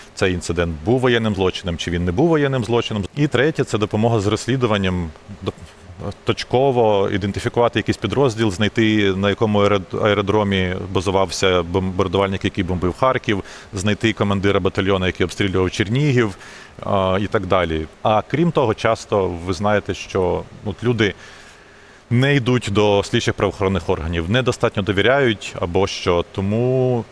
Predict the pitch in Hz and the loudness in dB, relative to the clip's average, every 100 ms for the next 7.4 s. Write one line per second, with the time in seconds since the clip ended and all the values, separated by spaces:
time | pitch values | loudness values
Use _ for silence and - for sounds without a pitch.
0 | - 117 123 123 120 110 101 104 95 95 | -12 -4 -2 0 0 0 2 0 0 2
1 | 147 117 110 104 95 92 101 - 92 135 | 0 0 -2 0 0 -2 -4 -6 -4 0
2 | 151 113 92 90 - - 123 131 117 98 | 0 0 0 0 -2 -2 0 0 0 -2
3 | 92 98 131 127 - 107 107 101 95 107 | 0 0 0 -2 -2 0 0 0 0 0
4 | 98 95 92 101 95 104 - 101 95 95 | 0 0 0 0 0 -2 -4 -2 0 -2
5 | - 92 98 98 - 110 156 147 120 - | -2 -6 -4 -4 0 0 0 -2 -4 -6
6 | - - - - 110 107 101 92 - 104 | -18 -20 -18 -6 0 2 2 0 -2 0
7 | 120 135 127 117 | 2 2 0 -2